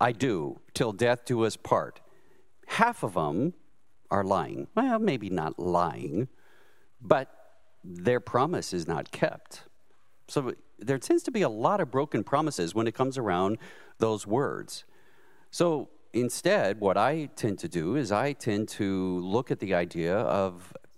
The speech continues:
not being a promise, but, but rather being a sense of intention. Is that their intent,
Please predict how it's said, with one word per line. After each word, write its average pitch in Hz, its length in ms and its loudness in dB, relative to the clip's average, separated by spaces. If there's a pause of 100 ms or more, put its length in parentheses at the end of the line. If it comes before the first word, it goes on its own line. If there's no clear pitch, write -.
(520)
not 113 300 -2
being 107 200 0
a 82 60 -2
promise, 117 580 -2
but, 110 340 0 (460)
but 123 160 2
rather 135 320 2
being 117 420 0
a 107 80 0
sense - 360 -4 (100)
of 98 260 0
intention. 90 680 -4
Is 104 180 -2
that 147 260 0
their 151 200 0
intent, - 800 -4